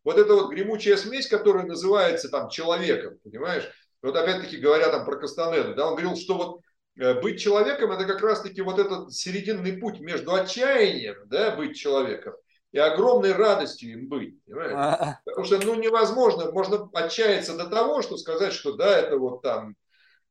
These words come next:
Speaker 1: ну, ну, лю-, мы видим людей отчая-, отчаявшихся, да, можно быть в какой-то там эйфории, пускай пузыри в шестой палате,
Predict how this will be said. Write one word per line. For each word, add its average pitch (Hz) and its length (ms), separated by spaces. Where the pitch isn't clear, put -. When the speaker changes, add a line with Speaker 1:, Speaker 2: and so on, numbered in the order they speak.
Speaker 1:
ну, 131 300
ну, 147 160
лю-, 160 240
мы 160 120
видим 120 300
людей 107 400
отчая-, 110 460
отчаявшихся, - 840
да, 156 260
можно 190 380
быть 202 300
в - 180
какой-то 160 420
там 156 240
эйфории, 165 500
пускай 143 380
пузыри 151 320
в - 40
шестой 143 320
палате, 147 420